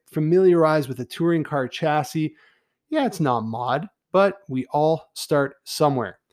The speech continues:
So I got to get Tamiya a shout out, but I would like to see that cost prohibitiveness come down in this hobby. Let me know what you think about that piece.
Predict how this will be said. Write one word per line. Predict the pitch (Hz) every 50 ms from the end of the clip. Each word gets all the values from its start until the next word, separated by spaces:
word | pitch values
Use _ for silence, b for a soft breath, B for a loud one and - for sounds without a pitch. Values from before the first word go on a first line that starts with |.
| _ _ _
So | - - 151
I | 147 151
got | 170 180 180
to | -
get | 196 175 - - -
Tamiya | - 151 151 151 156 135
a | 123 117
shout | - - 156 135 127
out, | 120 107 107 -
but | - 139
I | 139 143
would | 156 185 220 233
like | 240 233 208 - -
to | 180 156
see | - - - 160 131 120 113 110 _ _ _ _ _ _ _ _ _ _ -
that | 139 143 135 - -
cost | - 147 147 139 - - - -
prohibitiveness | 156 131 - 165 151 143 139 127 120 131 123 - -
come | - - - - 160 151 143 131 127
down | 139 139 135 131 131 123 123 120 113 -
in | 131 135 131 127 123
this | 120 131 123 120 -
hobby. | - - - 135 127 120 113 113 107 117 123 123 - _ _ _
Let | - 139 160 147
me | 147 143 139
know | 143 147 139 131
what | 123 113 117 135 131 117 110
you | 127 156 180
think | - - 147 127 120 113 -
about | 110 120 120 123 120 110 104 120
that | 123 120 104 -
piece. | - 127 120 127 135 135 - -